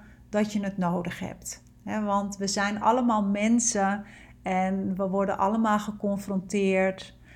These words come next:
met emotionele bodems. We worden allemaal geconfronteerd met, eh, negatieve gedachtes, negatieve gevoelens.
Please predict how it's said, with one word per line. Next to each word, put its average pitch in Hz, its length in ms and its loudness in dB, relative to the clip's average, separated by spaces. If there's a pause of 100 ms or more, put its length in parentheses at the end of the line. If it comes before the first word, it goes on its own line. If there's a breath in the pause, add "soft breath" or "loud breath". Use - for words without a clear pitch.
(220 loud breath)
met 175 380 0
emotionele 214 840 0
bodems. 190 680 2
We 190 60 -6
worden 180 280 -4
allemaal 202 320 0
geconfronteerd 196 1080 -4
met, 185 640 -4
eh, 180 800 -6
negatieve 220 680 -2
gedachtes, 180 720 -4
negatieve 196 640 -4
gevoelens. 175 920 -4